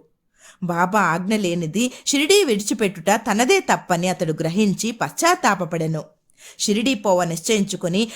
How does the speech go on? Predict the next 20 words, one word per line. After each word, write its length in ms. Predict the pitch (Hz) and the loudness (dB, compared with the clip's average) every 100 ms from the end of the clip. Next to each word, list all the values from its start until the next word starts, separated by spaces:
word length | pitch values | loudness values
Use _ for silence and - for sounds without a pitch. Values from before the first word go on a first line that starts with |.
| - | 2
ఆ 180 | 247 262 | 4 4
రాత్రియే 480 | 220 240 254 392 403 | 2 0 2 2 4
అచట 340 | 269 214 214 | 2 0 -2
నుండి 340 | 202 180 180 262 | 0 0 0 2
షిరిడీకి 460 | - 185 214 202 | 2 2 0 0
పోయెను. 460 | 160 160 156 160 156 - _ _ _ - - | -4 -2 -2 -4 -6 -12 _ _ _ -16 -6
మార్గమధ్యమున 1040 | 196 180 208 285 226 175 190 175 165 202 220 - | -2 0 0 0 0 -2 -2 -2 -2 -2 -2 -4
బాబా 420 | 190 190 226 311 | 4 4 6 4
నామమును 560 | 247 180 202 220 185 214 | 4 2 2 2 2 2
జపము 400 | 196 170 233 392 427 | 2 0 0 0 2
చేయుచుండెను. 600 | 254 185 185 165 165 160 - _ _ _ _ - | 2 2 0 -2 -2 -4 -8 _ _ _ _ -18
సూర్యోదయమునకు 920 | - 262 262 427 480 440 339 277 247 220 | -8 -4 2 4 4 2 0 -2 -2 0
ముందు 360 | 208 196 208 | 0 2 2
షిరిడీ 460 | 262 240 240 359 277 220 | 0 0 2 2 2 0
చేరి 320 | 175 208 233 - - | 0 0 -4 -8 0
ఆతురత 480 | 196 277 466 427 285 | 2 2 0 2 0
నుండి 260 | 220 190 | 0 0
తప్పించుకొనెను. 840 | 214 156 - 180 175 180 160 156 - _ _ _ _ - | 0 -2 -2 -4 -4 -4 -4 -6 -10 _ _ _ _ -10
బాబా 380 | 170 175 180 202 | -6 -4 -2 -2
ఆజ్ఞానుసారము 1000 | 156 160 220 247 233 214 170 165 180 | -2 -2 0 0 0 -2 -4 -4 -4